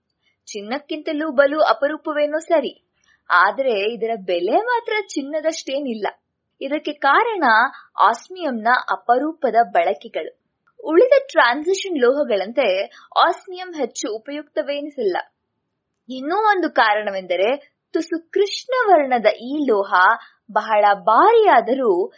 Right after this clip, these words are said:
ಸುಲಭವಾಗಿ ಪುಡಿಯಾಗಿ ಬಿಡುವಂತದ್ದು. ಬೇರೆ ಲೋಹಗಳಂತೆ ನೋಡಲು ಸುಂದರವಲ್ಲ,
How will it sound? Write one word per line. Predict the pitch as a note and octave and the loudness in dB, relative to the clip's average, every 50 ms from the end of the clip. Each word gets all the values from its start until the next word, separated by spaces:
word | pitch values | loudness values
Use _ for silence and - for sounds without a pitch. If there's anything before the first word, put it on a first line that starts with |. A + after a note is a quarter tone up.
| _ _ _ | _ _ _
ಸುಲಭವಾಗಿ | _ - D#4+ D#4 E4 F4+ F4+ F4 F4 D4+ C#4+ B3 A3 G#3+ G#3 A#3 B3+ C4 - _ _ | _ -6 -2 2 2 2 4 2 2 4 4 4 2 2 0 -6 -10 -10 -12 _ _
ಪುಡಿಯಾಗಿ | A#3 G#3+ G#3 A#3+ C4+ C#4 D4 D4 D4+ D4 | -12 -10 -4 -2 0 0 0 0 -2 -4
ಬಿಡುವಂತದ್ದು. | D4+ C#4 B3+ A#3+ A3+ G3+ F#3 - F#3+ F3+ E3 - - - _ _ _ _ _ _ _ _ _ _ _ - | -6 -8 -6 -6 -6 -6 -6 -8 -10 -8 -8 -10 -12 -12 _ _ _ _ _ _ _ _ _ _ _ -4
ಬೇರೆ | G3 A#3 B3+ C#4+ F4+ G#4+ A#4 G#4+ | -2 0 0 2 0 2 4 4
ಲೋಹಗಳಂತೆ | F#4 E4 E4 E4 D#4+ D4 C#4+ C4+ C4+ C4 B3+ A#3+ C4+ C4+ C4+ | 4 4 2 0 0 0 0 0 0 -2 -2 0 0 0 0
ನೋಡಲು | A#3+ A3+ A3+ A#3+ C4 C4 B3 B3 C#4 | 0 -4 -4 -4 -4 -4 -4 -6 -8
ಸುಂದರವಲ್ಲ, | C#4 - A#3 G3 G#3 G#3+ A3 G#3+ G#3 F#3+ F3+ E3+ E3 E3 | -8 -10 -10 -10 -2 0 2 2 2 2 0 -2 -4 -2